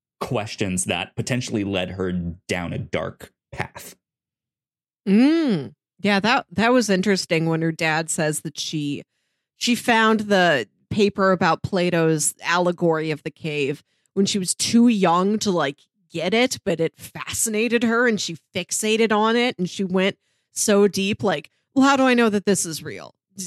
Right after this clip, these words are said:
Speaker 2: Well, if God made us, how do I know God's real? Who made God?" <laughs> Like, she's going
Speaker 1: Right, yeah.
Speaker 2: too far out.
Speaker 1: How
Speaker 2: I,
Speaker 1: deep
Speaker 2: I
Speaker 1: is
Speaker 2: kinda
Speaker 1: that
Speaker 2: like that
Speaker 1: simulation,
Speaker 2: at
Speaker 1: right?
Speaker 2: Yeah, I kinda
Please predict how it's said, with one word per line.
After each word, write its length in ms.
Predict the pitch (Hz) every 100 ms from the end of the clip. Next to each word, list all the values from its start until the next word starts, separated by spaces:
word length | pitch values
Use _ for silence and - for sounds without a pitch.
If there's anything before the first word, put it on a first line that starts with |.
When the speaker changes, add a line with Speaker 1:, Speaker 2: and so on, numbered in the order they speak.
| 165 160 _ 196
Speaker 2:
Well, 300 | 208 208 196 214
if 280 | 175 208
God 280 | - 233 240
made 180 | 240 226
us, 100 | 214
how 140 | 220 214
do 60 |
I 60 | 214
know 120 | 202
God's 400 | 185 170 147 -
real? 160 | - -
Who 160 | 190 214
made 240 | 220 202
God?" 240 | 185 - -
<laughs> 40 | 269
Like, 160 | 269
she's 240 | - - -
going 400 | - 370 339 277
Speaker 1:
Right, 160 | 240
yeah. 60 | -
Speaker 2:
too 200 | 339 370 -
far 320 | 285 277 285 -
out. 420 | 240 262 262 247 -
Speaker 1:
How 220 | - 139 147 110
Speaker 2:
I, 140 | 262 202
Speaker 1:
deep 100 | -
Speaker 2:
I 40 |
Speaker 1:
is 140 | 180 127
Speaker 2:
kinda 120 | 349 440
Speaker 1:
that 20 | 392
Speaker 2:
like 200 | 349 -
that 420 | 226 240 247 262
Speaker 1:
simulation, 120 | -
Speaker 2:
at 60 | 233
Speaker 1:
right? 280 | - 120 - _ _ _ _ -
Speaker 2:
Yeah, 360 | 622 640 494
I 140 | - 359
kinda 180 | -